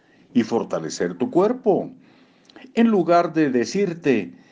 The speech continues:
"Debo ir a correr en la mañana", puedes decir, "Es hora de desarrollar mi resistencia y volverme más veloz".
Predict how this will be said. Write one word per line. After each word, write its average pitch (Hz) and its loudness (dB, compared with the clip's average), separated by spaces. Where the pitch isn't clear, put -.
"Debo 160 2
ir 175 -2
a 165 -2
correr 143 0
en 147 -4
la 147 0
mañana", 156 -4
puedes 110 2
decir, 156 -2
"Es 156 0
hora 202 2
de 151 0
desarrollar 110 -2
mi 110 0
resistencia 208 0
y 175 2
volverme 131 2
más 120 -2
veloz". 151 0